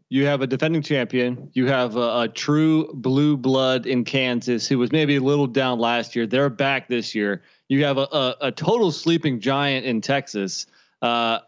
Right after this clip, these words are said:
I mean, at, at, at certain points early on, we thought Texas might have a chance to go to the Final Four last year.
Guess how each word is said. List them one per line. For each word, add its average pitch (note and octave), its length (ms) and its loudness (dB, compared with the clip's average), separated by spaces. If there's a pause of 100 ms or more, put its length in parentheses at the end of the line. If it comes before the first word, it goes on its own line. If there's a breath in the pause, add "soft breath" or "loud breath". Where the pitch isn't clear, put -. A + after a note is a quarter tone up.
I D3 80 0
mean, C#3 160 0
at, C#3 200 -2
at, C#3+ 220 -2
at B2 160 -4
certain F3+ 300 0
points C#3 360 -2
early D3 320 2
on, C#3 300 0
we C3 140 0
thought C3 280 -2
Texas D3 460 -2
might A2 320 -2
have A#2+ 160 -2
a G#2+ 60 -4
chance A#2 320 -2
to A2 40 -8
go A2 140 0
to G2+ 100 -2
the G#2 80 0
Final G#2+ 240 0
Four G#2+ 220 0
last F#2+ 300 -2
year. E2 220 -2